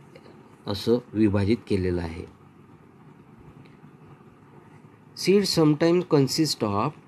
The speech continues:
two distinct coverings. बीजांमध्ये एकाही वेळेला दोन स्पष्ट दिसणारे एक आवरण असतात. A typical outer seed coat, बाहेरचा,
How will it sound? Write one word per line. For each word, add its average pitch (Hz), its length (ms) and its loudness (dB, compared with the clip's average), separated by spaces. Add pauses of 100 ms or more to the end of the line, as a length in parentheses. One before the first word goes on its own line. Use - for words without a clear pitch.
(120)
two 185 140 4 (100)
distinct 156 400 0
coverings. 92 680 -4
बीजांमध्ये 135 640 2
एकाही 110 280 2
वेळेला 101 360 0 (160)
दोन 143 340 6 (800)
स्पष्ट - 400 -2 (140)
दिसणारे 123 560 2 (260)
एक 120 220 -4
आवरण 104 400 0
असतात. 101 420 -6 (160)
A 117 60 -10 (120)
typical 170 520 2 (240)
outer 113 360 2 (100)
seed 160 320 2 (120)
coat, 92 280 -2
बाहेरचा, 104 640 -2